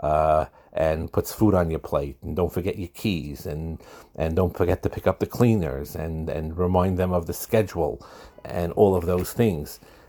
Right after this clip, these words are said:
And there's a mothering there, which may feel good initially because you say, "Hey, my wife, my husband is taking care of a lot of the needs that, that I really should take care of myself, and they're doing it for me, and that's very, very convenient for me and helpful for me."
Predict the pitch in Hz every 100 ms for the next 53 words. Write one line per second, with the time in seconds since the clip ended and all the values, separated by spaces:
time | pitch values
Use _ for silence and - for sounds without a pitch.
0 | _ - 95 92 87 87 85 98 90 92
1 | 104 110 196 87 80 82 76 80 - -
2 | - 95 95 - - 101 110 147 - -
3 | 151 135 110 120 131 110 127 143 - 80
4 | 80 - 85 82 90 87 104 127 80 71
5 | - 82 82 90 101 - 87 98 92 95
6 | 85 - 104 98 107 92 90 98 101 92
7 | 90 87 92 92 - 87 85 - - -
8 | - _ 82 80 76 85 90 95 87 78
9 | 82 - 87 92 82 80 - 85 85 78
10 | 76 85 87 76 - 92 110 95 80 78
11 | 82 - 87 90 85 80 78 90 87 95
12 | 135 107 - 85 82 76 76 - 139 -
13 | 104 - 82 76